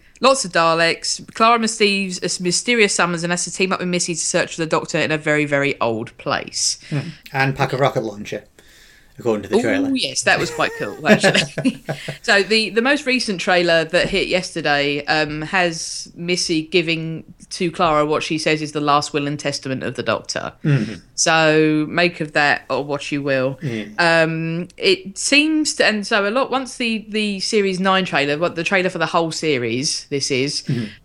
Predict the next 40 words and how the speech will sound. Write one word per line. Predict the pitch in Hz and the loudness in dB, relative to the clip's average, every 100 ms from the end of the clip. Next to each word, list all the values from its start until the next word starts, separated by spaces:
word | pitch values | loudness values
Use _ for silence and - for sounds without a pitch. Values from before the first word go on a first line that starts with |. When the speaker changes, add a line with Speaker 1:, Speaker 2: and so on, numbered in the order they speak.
| - | 0
Speaker 1:
um, | 165 165 160 156 - | 2 2 0 -4 0
a | |
lot | 180 220 | 4 4
of | 190 | 4
people | 190 170 | 0 -2
were | 165 | -4
saying | 175 156 156 | 0 0 0
this | 156 | -6
was | 160 - | -6 -2
Exilon. | 143 - - 120 92 120 143 - _ _ _ _ _ _ - - _ | -2 -2 -4 -2 -4 -6 -10 -18 _ _ _ _ _ _ -20 -20 _
Speaker 2:
Right. | - 269 185 107 - - _ _ _ _ _ _ | -2 2 2 2 -4 -14 _ _ _ _ _ _
Speaker 1:
Which, | - 180 - - | -2 -2 -2 -6
looking | - 247 262 | 0 2 4
at | 247 | 2
the | 240 | 0
screenshots, | - 262 240 - 156 151 - | 0 2 2 2 2 2 0
it | - - | -2 0
sure | 175 156 | 2 2
does | 156 147 151 | 2 0 2
look | 151 | 0
like | - 120 | 2 2
Exilon. | 110 - - 104 101 131 - | 2 0 -4 -4 -4 -6 -2
Speaker 2:
Mm-hmm. | 160 135 117 95 - _ _ _ _ _ _ _ - - _ _ _ _ _ | 2 2 2 -4 -12 _ _ _ _ _ _ _ -20 -20 _ _ _ _ _
But | 180 170 | 6 6
then | 170 156 | 4 0
again, | 147 - - 165 156 123 107 104 107 110 - _ _ _ - | -2 -6 0 4 6 6 4 2 -6 -10 -16 _ _ _ -2
um, | 123 123 117 113 110 113 - - - | 2 4 4 4 0 -6 -12 -14 4
although | 214 220 | 6 6
it | 214 | 2
does | 220 - | 0 0
say | 202 | 0
part | - 190 170 | 2 -2 0
of | |
the | 160 | -2
opener | 139 180 180 147 | 2 2 2 0
will | 117 | 0
take | 110 120 117 | 0 -2 -2
place | 123 113 | -2 -2
on | 104 | -6
Skaro | 104 - 110 107 107 104 | -6 -2 -2 -2 -6 -8